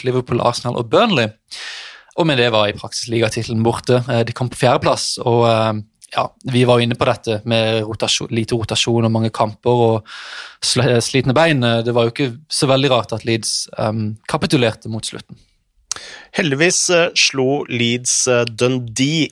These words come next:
Speaker 2: i Messeby-cupen og sikret nok en billett til finalen.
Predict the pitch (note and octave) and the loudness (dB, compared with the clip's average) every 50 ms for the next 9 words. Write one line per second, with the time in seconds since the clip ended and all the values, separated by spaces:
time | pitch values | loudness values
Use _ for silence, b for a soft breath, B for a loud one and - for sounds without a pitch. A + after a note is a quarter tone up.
0 | - C3+ B2 A#2+ A#2+ B2 A#2+ G#2 - - F#2+ G2 F#2+ - A#2+ - _ - C3 C3 | -4 -2 -2 0 0 0 0 0 -2 -2 -4 -4 -2 -2 -4 -4 _ -2 0 0
1 | C3 - - A#2+ A#2 A2 - - - A#2+ - - A2+ A#2 A#2+ - - - - C3 | 0 -4 -2 -2 -2 0 0 0 0 -2 -4 -2 -2 -2 -2 -4 -8 -8 -2 2
2 | C3 C#3+ C#3+ - - - C3 C3+ C3+ C#3 C3+ A#2 - _ _ _ - - - G#2+ | 2 2 2 2 0 -4 -2 0 0 0 0 0 -2 _ _ _ -12 -4 -2 -2
3 | G2 G2 F#2 - - A#2 A2 F#2+ E2 D#2+ - | -2 -2 -8 -6 -6 -2 -2 0 -2 -2 -4